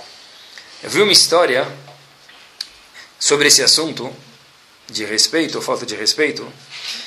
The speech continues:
Tem uma yeshiva chamada Yeshiva de Slabodka. Um dos Rashi Yeshivot era chamado Rav Moshe Shulman. Ele viajou uma vez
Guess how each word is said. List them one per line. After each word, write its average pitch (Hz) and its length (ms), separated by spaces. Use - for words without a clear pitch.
Tem 156 120
uma 202 140
yeshiva 143 640
chamada 135 440
Yeshiva 127 380
de 127 180
Slabodka. 123 920
Um 170 160
dos 170 380
Rashi 127 300
Yeshivot 139 600
era 131 140
chamado 131 600
Rav 120 220
Moshe 135 280
Shulman. 135 460
Ele 147 160
viajou 147 720
uma 131 200
vez 151 600